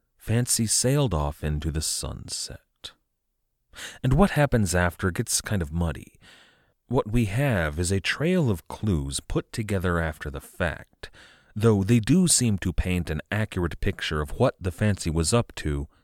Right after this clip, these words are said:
after the raid. Some of the pieces could be missing, some of the pieces could be incorrect.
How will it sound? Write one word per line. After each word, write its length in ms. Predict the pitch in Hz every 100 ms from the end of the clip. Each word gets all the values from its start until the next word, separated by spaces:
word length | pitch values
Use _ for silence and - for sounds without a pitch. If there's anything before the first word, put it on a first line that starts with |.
| _
after 380 | 107 92 - 73
the 100 | 67
raid. 560 | 69 90 73 - _ - - _ _ _ _
Some 340 | - - 113 95
of 120 | 78
the 80 | 78
pieces 400 | - 78 - 73
could 260 | - 76
be 160 | 76 78
missing, 400 | 78 - - 69
some 220 | - 160
of 100 | 202
the 80 | 131
pieces 380 | - 127 - 87
could 220 | - 127
be 180 | 113 110
incorrect. 800 | 113 113 - 78 127 - _ -